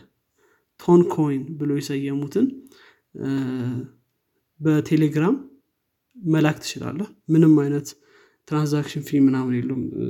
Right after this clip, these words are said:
በቴሌግራም መሄድ። እ፣ ስለዚህ አሁን በ-፣ በቴሌግራም ሳይሆን actually የተሰራው በ-፣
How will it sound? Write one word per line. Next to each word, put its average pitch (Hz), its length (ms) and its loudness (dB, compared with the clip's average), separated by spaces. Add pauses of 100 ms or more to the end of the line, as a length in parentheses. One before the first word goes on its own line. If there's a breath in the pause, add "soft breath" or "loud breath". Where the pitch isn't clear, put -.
(100)
በቴሌግራም 139 640 -10
መሄድ። 135 260 -2 (800 soft breath)
እ፣ - 60 -10 (280)
ስለዚህ 147 320 -2
አሁን 202 160 4
በ-፣ 135 380 -2 (1160)
በቴሌግራም 151 600 4
ሳይሆን 147 280 -2
actually 170 400 -4
የተሰራው 139 580 -6
በ-፣ 135 340 -8